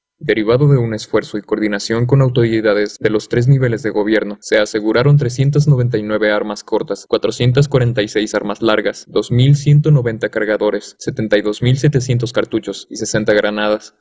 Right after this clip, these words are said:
tres toneladas, veintiún kilos de marihuana, quinientos sesenta y dos kilos de cocaína, cuatrocientos treinta y dos kilos de metanfetamina y trescientos noventa y tres mil setecientos sesenta y un litros de hidrocarburos,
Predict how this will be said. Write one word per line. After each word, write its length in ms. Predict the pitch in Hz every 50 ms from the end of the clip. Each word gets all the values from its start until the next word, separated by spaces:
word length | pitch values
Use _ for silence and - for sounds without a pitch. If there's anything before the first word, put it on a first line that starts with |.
| _
tres 240 | - - 113 113 -
toneladas, 600 | - 135 139 127 123 120 120 110 107 110 110 -
veintiún 440 | - 104 104 104 107 - 113 110 110
kilos 340 | 110 - 117 110 110 104 104
de 60 | 117
marihuana, 520 | 107 104 101 101 95 110 110 107 104 - _
quinientos 480 | - - 113 113 110 117 117 127 139 143
sesenta 320 | 131 131 135 123 120 117
y 40 | 110
dos 200 | 104 110 107 -
kilos 280 | - 123 113 107 104 -
de 100 | 113 -
cocaína, 600 | - 104 - 107 104 107 107 104 107 156 - _ -
cuatrocientos 580 | - 113 - - - - 120 110 107 117 -
treinta 220 | - 113 110 107 113
y 40 | 107
dos 220 | 107 110 107 -
kilos 280 | - 117 110 107 107 -
de 80 | 110
metanfetamina 840 | 110 107 - - 107 107 - 107 - 107 107 110 113 113 110 107 - _
y 100 | - 104
trescientos 400 | - 110 107 - 139 139 151 156
noventa 320 | 147 147 139 127 123 123 117
y 60 | 110
tres 240 | - 110 104 - -
mil 240 | 123 127 135 139
setecientos 560 | 143 151 143 147 120 117 - 123 113 117 107 -
sesenta 360 | 113 107 - 117 107 104 104
y 80 | 107
un 160 | 104 107 107 107
litros 300 | 110 110 - 117 107 113
de 100 | 117 107
hidrocarburos, 640 | 104 - 113 101 - 107 104 101 110 107 104 104